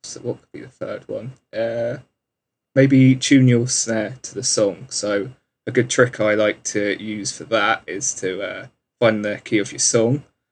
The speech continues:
uh, make one in Serum. I think Artifacts has a good tutorial on that.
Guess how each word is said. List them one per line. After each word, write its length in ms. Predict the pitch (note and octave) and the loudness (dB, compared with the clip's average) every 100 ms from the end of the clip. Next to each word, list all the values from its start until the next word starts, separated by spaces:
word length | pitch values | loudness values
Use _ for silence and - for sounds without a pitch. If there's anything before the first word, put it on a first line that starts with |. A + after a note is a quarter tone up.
| _ _ - | _ _ 0
uh, 200 | A2+ A2 | 4 6
make 320 | B2 B2+ B2+ | 6 4 4
one 200 | B2 A2+ | 2 2
in 140 | G2+ G#2 | 0 -2
Serum. 600 | - B2 A2+ G2+ A2 C3 B2 | -2 0 2 0 0 -4 -6
I 60 | |
think 520 | B2+ A2+ A2 - - _ - | -6 -4 -4 -8 -16 _ -4
Artifacts 760 | A2+ A2 - A#2 F2 - - - | -2 -2 -6 -8 -6 -6 -8 -8
has 320 | D#2 D#2+ - | -8 -6 -8
a 40 | B2 | -8
good 220 | F#2 - | -12 -10
tutorial 540 | - - F#2+ G2+ G2+ | -10 -8 -8 -10 -12
on 120 | F#2+ | -14
that. 240 | F2+ G#2 | -10 -10